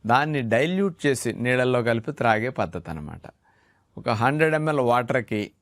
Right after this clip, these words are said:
ఒక ఫిఫ్టీన్, ట్వంటీ ఎంఎల్ టాట్ చెర్రీ కాన్సన్ట్రేటెడ్ జ్యూస్,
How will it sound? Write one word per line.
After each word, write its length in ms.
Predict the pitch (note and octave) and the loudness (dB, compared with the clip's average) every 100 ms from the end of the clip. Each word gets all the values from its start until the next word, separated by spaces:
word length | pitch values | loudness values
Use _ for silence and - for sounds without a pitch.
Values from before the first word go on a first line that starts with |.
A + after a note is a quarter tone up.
| _ _ | _ _
ఒక 140 | - B2 | -6 -6
ఫిఫ్టీన్, 640 | - C3+ - F3 E3+ E3 | -2 -4 0 2 2 0
ట్వంటీ 400 | D3 C3+ C3 A#2+ | 0 0 0 2
ఎంఎల్ 380 | C3 A#2+ B2 F3+ D4 _ _ _ - | 2 2 0 -2 -6 _ _ _ 2
టాట్ 360 | A2+ A2 - | 2 2 -2
చెర్రీ 200 | A2+ A2 | -2 -2
కాన్సన్ట్రేటెడ్ 800 | C#3+ A2+ G#2+ G2+ F#2 F#2+ F#2 F2 | 0 0 0 -4 -8 -8 -8 -8
జ్యూస్, 340 | E2 D#2 - | -8 -10 -12